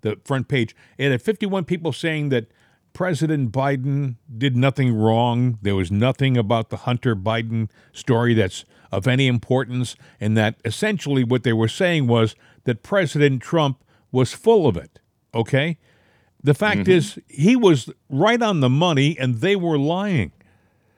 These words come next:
Speaker 2: Yeah, and they're going to sit there, and they're, they're already belittling him all the, all they can. Uh,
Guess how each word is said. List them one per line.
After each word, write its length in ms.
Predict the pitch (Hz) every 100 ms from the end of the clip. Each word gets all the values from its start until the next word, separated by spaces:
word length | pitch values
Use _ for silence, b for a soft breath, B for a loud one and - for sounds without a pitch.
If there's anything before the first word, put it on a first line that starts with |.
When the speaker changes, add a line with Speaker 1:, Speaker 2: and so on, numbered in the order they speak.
| _ -
Speaker 2:
Yeah, 240 | 127 147
and 240 | 117 135
they're 100 | 160
going 320 | 185 226 240 208
to 100 | 131
sit 300 | - 135 -
there, 340 | 113 104 98
and 400 | 95 107 101 87
they're, 260 | 110 107 95
they're 260 | 107 107
already 340 | 107 165 104 90
belittling 640 | 71 78 95 92 98 95
him 240 | 82 90 85
all 320 | - 82 85 87
the, 280 | 78 67 62 _ _ _ _ _
all 260 | 98 123 120
they 180 | 95
can. 640 | 80 - 82 73 73 80 87
Uh, 380 | - 73 71 65